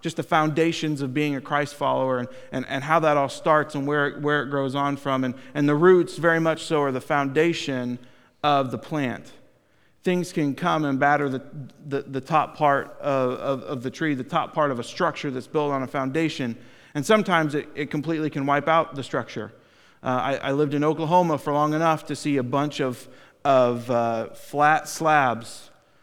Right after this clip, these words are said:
that, uh, before the tornado came through, there was something there, and now there's nothing there. But the foundation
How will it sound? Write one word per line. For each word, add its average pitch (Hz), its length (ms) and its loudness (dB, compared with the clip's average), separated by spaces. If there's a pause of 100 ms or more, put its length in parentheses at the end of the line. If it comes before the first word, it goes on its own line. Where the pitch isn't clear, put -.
(300)
that, 123 480 0
uh, 120 420 -2
before 165 380 0
the 151 80 0
tornado 156 500 2
came 135 260 -2
through, 139 280 -2
there 131 160 2
was 127 160 -4
something 151 400 -2
there, 135 340 0
and 117 100 -4
now 117 200 -2
there's 127 180 -6
nothing 139 280 -4
there. 180 120 4
But 165 140 0
the - 40 -6
foundation 165 840 0